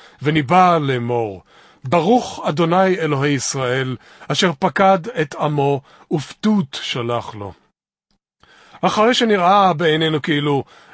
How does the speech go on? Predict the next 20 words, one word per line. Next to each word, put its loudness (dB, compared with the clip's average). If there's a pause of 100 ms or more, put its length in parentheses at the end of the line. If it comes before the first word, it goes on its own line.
נשכחנו 0
מלפני -2
אדוני, -2 (280)
והוא 2
ימשיך 0
לקצוף -2
בנו -2
לנצח, -2 (280)
הוא -2
פקד 2
אותנו -2
סוף -6
סוף, -6 (280)
ושלח 0
לנו 0
פדות. -4 (480)
ובמה 4
נפדים -4
בני -6
ישראל? -4